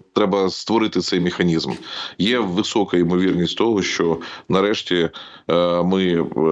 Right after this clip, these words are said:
може, навіть станемо трохи профіцитними і можемо, е, зможемо навіть трохи експортувати газу і отримувати готівку,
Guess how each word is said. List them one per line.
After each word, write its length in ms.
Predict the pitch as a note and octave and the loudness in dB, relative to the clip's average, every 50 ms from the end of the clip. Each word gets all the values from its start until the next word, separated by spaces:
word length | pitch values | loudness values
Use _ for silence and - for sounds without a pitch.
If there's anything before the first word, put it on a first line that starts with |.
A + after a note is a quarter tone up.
| D2+ D#2+ E2+ | 2 2 2
може, 240 | F#2 G2 F#2 F2+ | 2 0 0 0
навіть 240 | F2+ F#2 F2+ F2+ F2 | 0 0 0 0 -2
станемо 340 | - - - F#2 F2+ E2+ F2+ | -2 -2 0 0 0 0 -2
трохи 280 | - G2 F2+ - - E2+ | 0 -2 -2 -2 -2 -2
профіцитними 720 | - F2+ F2+ - F#2+ F2 - G#2+ G#2 F#2+ G2 F2 F2 E2+ | 0 0 0 0 -2 -2 -2 -2 -2 0 2 2 2 2
і 60 | E2 | 2
можемо, 580 | E2+ E2+ E2+ - F2+ E2+ F2 E2+ E2 E2 E2 - - - - - - - | 2 0 0 0 0 0 2 2 0 0 -2 -4 -8 -14 -12 -6 -2 0
е, 220 | E2 F2 E2+ F2 | 2 2 2 0
зможемо 380 | E2 F2 F#2 F#2+ F2 F2+ F2 F#2 | 0 0 0 0 2 2 2 2
навіть 320 | F#2 F2 F2 F2 F2 - | 2 2 0 0 -2 0
трохи 280 | - F2+ F#2 - - F2+ | 0 0 0 2 0 0
експортувати 580 | F2 - - F#2+ F#2 - - G2+ G#2 G2 F#2+ | 0 0 0 0 0 2 2 2 2 2 0
газу 300 | F#2+ F#2 F2+ E2+ D#2+ F2 | 0 0 0 0 0 0
і 40 | E2+ | 0
отримувати 480 | F2 E2 - F#2+ F2+ F2+ E2+ E2+ - F2 | 0 2 2 2 2 2 2 2 2 0
готівку, 680 | E2 F2+ E2+ - - G#2 G#2 - - - F2 F2 E2+ | 0 0 0 0 0 0 0 0 2 2 2 2 2